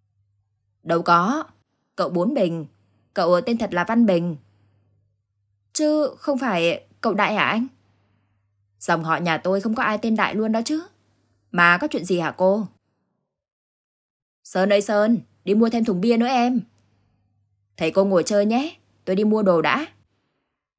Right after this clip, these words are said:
Cô Linh hoàn toàn sững sờ trước câu trả lời của anh Sơn. Trong dòng họ nhà anh ta không hề có ai tên Đại. Vậy vong hồn trong giấc mơ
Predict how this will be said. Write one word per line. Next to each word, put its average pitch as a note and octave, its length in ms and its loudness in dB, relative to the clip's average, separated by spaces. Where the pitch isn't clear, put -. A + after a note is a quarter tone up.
Cô F#3 140 2
Linh F3 240 2
hoàn F3 220 -6
toàn D3+ 160 -4
sững - 160 -6
sờ E3+ 260 -4
trước C4+ 160 -8
câu G3 140 -4
trả F3 140 -6
lời D3 200 -2
của - 100 -6
anh F#3 120 -4
Sơn. F#3 320 -4
Trong B3 180 0
dòng F3+ 180 0
họ D#3+ 160 -4
nhà E3 140 -4
anh F#3+ 120 -4
ta G3+ 320 -8
không B3+ 220 0
hề F3+ 220 6
có - 140 -4
ai A#3+ 200 -2
tên B3 140 2
Đại. D#3 280 -2
Vậy E3 280 2
vong G#3 180 -2
hồn F#3+ 180 -2
trong G#3+ 160 -6
giấc C#4+ 220 -6
mơ G3 260 -2